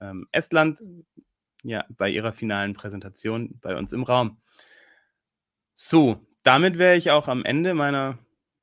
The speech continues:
zwanzig Minuten angekommen, befürchte ich. Und falls es noch Fragen gibt, dann sind wir jetzt, glaube ich, noch bis fünf nach, also drei Minuten hier vor Ort.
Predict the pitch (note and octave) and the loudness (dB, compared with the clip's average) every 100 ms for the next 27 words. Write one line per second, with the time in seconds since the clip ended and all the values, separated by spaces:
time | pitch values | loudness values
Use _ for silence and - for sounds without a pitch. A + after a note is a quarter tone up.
0 | _ _ _ _ - C3 C3 B2+ C3+ C3 | _ _ _ _ -8 -8 -6 -4 -2 -2
1 | B2 A#2+ D3 C#3+ D3+ D3 C#3+ C#3 D3+ D#3 | 0 2 0 0 -2 -2 -4 -4 -2 -2
2 | - F3 - C3 - C#3 D#3 C3+ B2+ - | -4 -6 -6 -4 2 4 4 0 -2 -8
3 | F2 F2 B2+ G3+ A3 A3+ E3 D3+ D#3+ D#3 | -2 2 2 2 -2 -2 -4 -2 -2 -2
4 | D3+ - C3+ C#3 D3 C3+ - C#3 C3 - | -4 -4 -4 -4 -6 -10 -8 -6 -4 -2
5 | C#3+ G#3 F3 C#3+ C#3 C#3+ D3 C#3+ D3+ C3 | 0 0 -2 -4 -4 -2 -2 -4 -4 -6
6 | C3 B2 - B2 A2 - C3+ A3 - | -6 -8 -6 0 0 2 2 2 -2